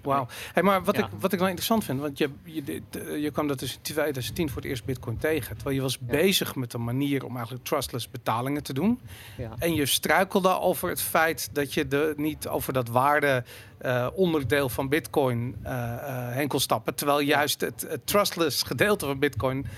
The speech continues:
Speaker 1: zo goed was. Ik bedoel, het double spending probleem wat opgelost werd, was natuurlijk de revolutie.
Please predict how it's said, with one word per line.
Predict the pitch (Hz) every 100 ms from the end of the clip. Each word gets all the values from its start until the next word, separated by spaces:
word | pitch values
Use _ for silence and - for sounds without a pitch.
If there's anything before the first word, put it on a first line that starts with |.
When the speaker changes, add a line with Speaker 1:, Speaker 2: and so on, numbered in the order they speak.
| -
Speaker 1:
zo | - 156
goed | 190 233
was. | 135 113
Ik | 139
bedoel, | 147 147
het | 139
double | 151
spending | 143 - 190 196
probleem | - 131 120 120
wat | 123
opgelost | 127 - 120 110
werd, | - 107
was | 117
natuurlijk | 131 139 131 147
de |
revolutie. | 139 170 170 123 127